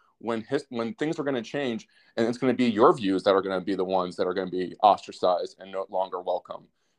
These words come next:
Do you wanna live in a world where there are, there are people or things like a Twitter that are gonna determine what,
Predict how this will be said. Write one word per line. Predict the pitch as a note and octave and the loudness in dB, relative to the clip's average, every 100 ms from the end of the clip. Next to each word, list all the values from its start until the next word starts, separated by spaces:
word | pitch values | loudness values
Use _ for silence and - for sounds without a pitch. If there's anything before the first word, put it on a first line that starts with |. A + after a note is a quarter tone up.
| _ | _
Do | G2 | -8
you | G#2 | -2
wanna | A#2 C3 C3+ | 2 2 2
live | C3+ | 0
in | C3 | -2
a | |
world | B2 B2 C3 A#2+ | 0 2 0 -2
where | G#2+ | -4
there | G#2+ G#2 | -2 -2
are, | G#2 - _ | -2 -6 _
there | A2 G#2 | -6 -6
are | G2 _ _ | -8 _ _
people | - - A#2+ A2+ A2+ | -12 -4 0 0 0
or | G#2 | -4
things | F#2+ B2 A2 G#2+ | -6 -6 -4 -2
like | G#2+ G2+ | -4 -4
a | |
Twitter | G2 - A2+ A2+ B2+ C3 _ - | -12 -4 0 2 0 -2 _ 0
that | |
are | A2 G2 | 0 0
gonna | G#2 | -4
determine | F#2+ - G#2+ G#2 G#2+ | -10 -10 -8 -6 -2
what, | G2+ G2 | 0 0